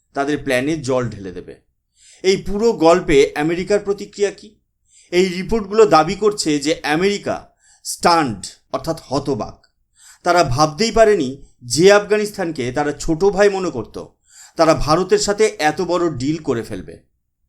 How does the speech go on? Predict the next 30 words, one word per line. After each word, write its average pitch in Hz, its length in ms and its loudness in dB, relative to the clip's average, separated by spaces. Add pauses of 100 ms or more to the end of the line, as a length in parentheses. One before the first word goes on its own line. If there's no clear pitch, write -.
(120)
বলা 170 260 6
হচ্ছে 208 360 4
আমেরিকার 185 420 2
প্রেসিডেন্ট 190 480 -2
ডোনাল্ড 175 320 -2
ট্রাম্প 190 240 -4
নাকি 180 200 -4
এক 135 160 -2
বিবৃতিতে 143 720 -8 (300)
ভারতকে 165 420 0
ওয়ার্নিং 165 580 0
বা 147 140 2
হুমকিও 156 480 -4
দিয়েছেন 107 460 -8
যে 123 340 -8 (400)
ভারত 170 400 4
যদি 208 200 -2
বাগরাম 147 480 0
থেকে 185 220 -6
পেছনে 151 400 -6
না 139 260 -2
সরে, 107 340 -6 (480)
তবে 165 320 6
এর 156 280 2
কনসিকুয়েন্সেস 156 920 -4
বা 127 180 2
পরিণতি 151 520 -6
ভালো 117 280 -6
হবে 87 220 -12
না। - 220 -20